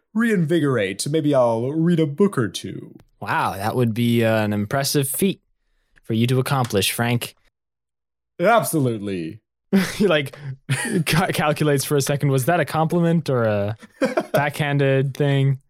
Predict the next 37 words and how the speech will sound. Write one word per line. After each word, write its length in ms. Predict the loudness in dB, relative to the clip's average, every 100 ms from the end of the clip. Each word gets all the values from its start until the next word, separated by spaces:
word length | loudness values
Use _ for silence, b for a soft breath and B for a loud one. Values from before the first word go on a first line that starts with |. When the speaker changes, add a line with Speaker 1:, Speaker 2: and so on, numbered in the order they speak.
| -12
Speaker 1:
Cincinnati 920 | -2 0 2 0 0 0 0 -2 -4
goes 280 | 0 2 2
over 120 | -2
to 40 | -4
the 80 |
wall 380 | -2 2 2 2
where 100 | 0
they've 180 | -4 -2
got 220 | 0 -2
all 240 | 0 -2 -2
of 120 | -4
their, 520 | -2 0 -2 -6 -10 -8
uh, 260 | -6 -4 -4
questing 480 | -2 0 0 -2
gear. 260 | 0 0 0
This 120 | 0
is 80 | -2
a 40 | -4
private 580 | -2 0 0 0 -4 _ _
room 340 | -4 -2 -4 -8 -8
in 60 |
the 100 | -4
quest 220 | -2 -2
house, 240 | -2 -4 -8 _ _ _ _ -6
um, 420 | -2 -2 -4 -10 -4
where 100 | 0
they've 120 | 2
got 160 | 2 2
all 140 | 2
of 120 | 0
their 160 | 0 0
various 320 | 0 -2 -4
questing 340 | -2 -2 -2 -2
gear. 320 | 0 2 0
He 400 | 0 0 0 -6 B B
dons 540 | 0 2 2 0 -2 -4
his, 480 | -4 -2 -4 -8